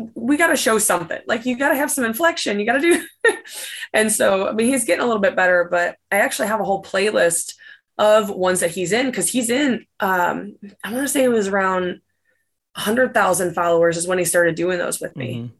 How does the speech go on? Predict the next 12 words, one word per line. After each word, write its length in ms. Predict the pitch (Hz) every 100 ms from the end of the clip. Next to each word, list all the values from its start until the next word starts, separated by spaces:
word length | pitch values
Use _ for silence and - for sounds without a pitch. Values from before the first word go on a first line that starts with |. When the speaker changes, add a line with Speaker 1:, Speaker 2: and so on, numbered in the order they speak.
| _ _ _ _
Speaker 1:
But 200 | 180 165
he, 220 | 180 185 -
he 100 | 220
does 140 | 277
them 80 | 247
occasionally. 720 | 208 180 - - - - 160 _ _ _ _ - - -
Speaker 2:
Well, 120 | 151
the 40 | 151
one 100 | 190
I 100 | 180
seen, 560 | - 160 143 127 123 -
um, 400 | 117 117 113